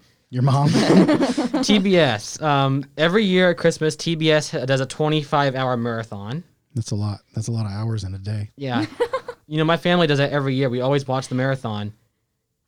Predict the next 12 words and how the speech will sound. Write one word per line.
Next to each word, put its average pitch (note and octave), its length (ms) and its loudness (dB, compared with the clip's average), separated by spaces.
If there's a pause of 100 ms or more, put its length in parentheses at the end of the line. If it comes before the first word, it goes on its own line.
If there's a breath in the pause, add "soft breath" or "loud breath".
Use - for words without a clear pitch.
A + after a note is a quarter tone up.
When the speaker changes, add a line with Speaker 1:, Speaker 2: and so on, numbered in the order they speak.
(120)
Speaker 2:
I'd D#3 220 -2
say, C#3+ 480 0
um, A#2 520 -4 (400)
If D3+ 180 -4
the D3+ 100 -2
Grinch D3 280 0
Didn't C#3+ 200 -2
Exist, B2 380 -2
that's B2+ 140 -6
my C3 80 -4
favorite. A2 540 -6 (540)
Speaker 1:
Okay. C#3 320 -6